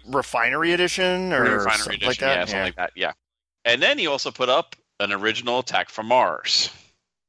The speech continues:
Speaker 1: Original Attack from
Speaker 2: Yeah,
Speaker 1: Mars.
Speaker 2: so it actually had the color D M D in it,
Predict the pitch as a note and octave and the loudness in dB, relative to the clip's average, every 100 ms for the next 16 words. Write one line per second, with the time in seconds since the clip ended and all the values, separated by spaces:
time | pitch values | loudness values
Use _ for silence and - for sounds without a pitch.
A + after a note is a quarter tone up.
0 | _ _ - A2 G2 B2 G#2+ F2+ F2+ - | _ _ -6 -4 -2 -2 -2 -6 -14 -18
1 | - - - - - G#2 D#2+ - G#2 F#2+ | -20 -20 -10 -8 -2 0 0 -2 0 0
2 | F#2+ A#1+ - - A#2 A2+ A2+ A2 - A#2+ | -2 -6 -12 -4 0 4 2 2 -4 -4
3 | A#2 A#2 A2 G#2 A2+ A2+ A2+ A2 A2 - | -2 -2 -4 0 2 2 0 -4 -8 -4
4 | B2 B2 A#2+ B2 A#2+ A#2 A#2 A#2 A2+ A#2 | -4 -2 0 0 0 -2 0 0 0 0
5 | A#2 | -2